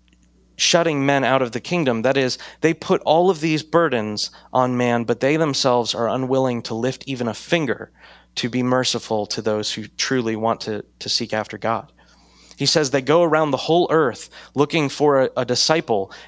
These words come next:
and then once they find one who will actually listen to them, they make them into twice the son of hell as they themselves are. Jesus calls them sons of hell.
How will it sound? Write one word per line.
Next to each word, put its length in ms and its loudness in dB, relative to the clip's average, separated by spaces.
and 260 0
then 220 2
once 240 0
they 120 2
find 440 2
one 260 -2
who 140 -2
will 160 4
actually 340 0
listen 360 0
to 60 -2
them, 280 -2
they 120 2
make 220 0
them 180 0
into 400 -4
twice 440 0
the 80 -4
son 240 0
of 100 -4
hell 320 0
as 180 -4
they 180 0
themselves 460 -4
are. 240 -2
Jesus 340 0
calls 360 -4
them 200 -2
sons 480 -2
of 180 -10
hell. 440 -8